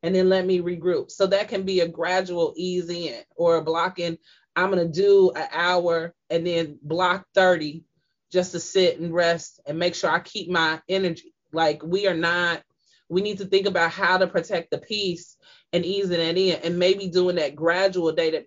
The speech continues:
day by day of that first week of return, right? And then, then put those other pieces in for the maintenance of where are those moments where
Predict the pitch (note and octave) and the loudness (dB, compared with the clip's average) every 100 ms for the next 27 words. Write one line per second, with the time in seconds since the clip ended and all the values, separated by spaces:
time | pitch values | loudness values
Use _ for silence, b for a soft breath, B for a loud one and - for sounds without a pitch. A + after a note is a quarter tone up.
0 | - E3+ E3 C#3+ - E3+ F#3 D#3 C3 D#3 | 2 2 2 -4 -2 0 2 0 -2 -6
1 | - _ _ _ _ _ - E3+ D#3+ D#3+ | -10 _ _ _ _ _ -2 0 2 2
2 | D3 F#3 F#3 F#3+ F3 F#3 E3 D3 D3+ - | 2 2 4 2 0 0 0 -2 -6 -2
3 | G3+ G#3+ E3 D#3 D3 D#3+ F#3 F3+ C#3+ - | 0 0 0 -2 0 2 2 0 -2 -2
4 | E3+ E3 E3+ E3+ E3 E3 D#3+ D#3+ _ _ | -2 0 0 0 0 -2 -4 -6 _ _
5 | _ _ _ _ _ D3+ D3+ F#3+ A3+ A3 | _ _ _ _ _ -6 2 2 2 -2
6 | A3+ F#3 E3+ E3 - F3 E3+ E3 G#3 F#3+ | -4 -2 0 0 2 0 0 -2 -6 -6
7 | - D#3+ - F#3 G3 F3 - E3+ E3 D#3 | -6 -8 -4 -2 -2 -2 -2 0 2 0
8 | D3 b b E3 E3 G3 C4 C#3 - - | -4 b b -2 2 0 -2 -8 -14 -18
9 | - _ _ _ _ - E3+ E3+ E3 D#3 | -20 _ _ _ _ -2 2 4 4 2
10 | D#3 - D3+ E3 G3+ A3+ G#3+ F#3+ F#3 E3+ | -6 -14 -4 2 2 2 0 0 0 -4
11 | F#3 F#3+ E3+ - E3 D#3+ D#3 D3+ | -4 -2 -4 -4 0 2 2 -2